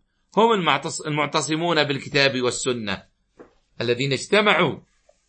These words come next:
على ذلك، وأولهم صحابة النبي صلى الله عليه وسلم والتابعون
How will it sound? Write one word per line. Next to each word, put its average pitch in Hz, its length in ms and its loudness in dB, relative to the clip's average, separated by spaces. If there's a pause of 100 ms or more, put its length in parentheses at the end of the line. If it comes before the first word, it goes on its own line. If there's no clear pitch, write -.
(640)
على 156 180 2
ذلك، 147 640 2 (1400)
وأولهم 147 920 2 (420)
صحابة 135 540 0
النبي 117 480 -2
صلى 117 180 -4
الله 90 140 -4
عليه 131 40 2
وسلم 139 420 -2 (720)
والتابعون 110 880 -2